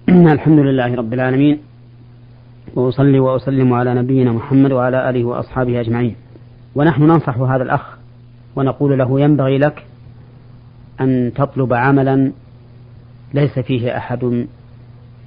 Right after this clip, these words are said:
من أعداء الله ورسوله ممن يدينون بغير الإسلام، فإذا تيسر فهذا هو الواجب، فهذا هو الذي ينبغي، وإن لم يتيسر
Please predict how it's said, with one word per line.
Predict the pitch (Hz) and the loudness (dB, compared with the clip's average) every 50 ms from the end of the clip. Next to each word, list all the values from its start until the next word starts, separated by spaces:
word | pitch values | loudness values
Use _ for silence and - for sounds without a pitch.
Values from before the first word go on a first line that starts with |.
| - - - - - - | -20 -20 -20 -20 -10 -4
من | 123 123 131 | -4 -4 -2
أعداء | 143 127 120 120 131 131 - | -2 -4 -2 -2 -2 -4 -4
الله | 123 120 123 110 113 | -4 -4 -4 -2 -2
ورسوله | 113 113 117 113 - - 123 113 113 117 127 - - - - - - - - - - - - - - - - - - - - - - - - - - - - - - - - - - - | -4 -4 -4 -6 -6 -8 -8 -6 -6 -8 -10 -12 -18 -20 -20 -20 -20 -20 -20 -20 -20 -20 -20 -20 -20 -20 -20 -20 -20 -20 -20 -20 -20 -20 -20 -20 -20 -20 -20 -20 -20 -20 -20 -18 -6 -2
ممن | 131 135 131 131 127 | 0 2 2 2 2
يدينون | 127 117 127 127 131 135 139 131 127 | 0 0 0 0 0 2 2 0 0
بغير | 123 131 120 127 127 | -2 -2 -2 -2 -2
الإسلام، | 123 - - - - 110 107 101 - - - - - - - - - - - - - - - - - - - - - - - - - - - - - - - - - - - - - - - - - - - - - - - - - - - | -2 -6 -10 -12 -12 -10 -10 -10 -10 -14 -20 -20 -20 -20 -20 -20 -20 -20 -20 -20 -20 -20 -20 -20 -20 -20 -20 -20 -20 -20 -20 -20 -20 -20 -20 -20 -20 -20 -20 -20 -20 -20 -20 -20 -20 -20 -20 -20 -20 -20 -20 -20 -20 -20 -20 -20 -20 -16 -8
فإذا | - 139 160 156 147 139 | -6 -2 0 2 2 2
تيسر | 139 147 147 156 156 - - - 156 160 160 - - - - - - - - - - - | 2 4 2 2 2 2 0 0 0 0 0 -2 -8 -18 -20 -20 -20 -20 -20 -20 -8 -4
فهذا | 135 139 170 180 165 147 | -2 0 2 2 4 4
هو | 135 143 | 4 4
الواجب، | 139 127 123 120 117 117 | 4 4 2 0 0 -4
فهذا | - 117 135 135 147 151 151 | -4 -4 -2 2 4 4 4
هو | 143 147 | 4 4
الذي | 143 139 131 135 139 | 4 4 4 4 4
ينبغي، | 139 135 127 107 104 - - - - - - - - - - - - - - - - - - - - | 4 2 2 0 -2 -8 -10 -16 -20 -20 -20 -20 -20 -20 -20 -20 -20 -20 -20 -20 -20 -20 -20 -8 -4
وإن | 147 170 202 180 170 | -2 4 6 6 8
لم | 165 165 | 8 6
يتيسر | 147 - 135 139 127 - - 127 135 - | 4 4 2 0 0 0 -2 -2 -2 -2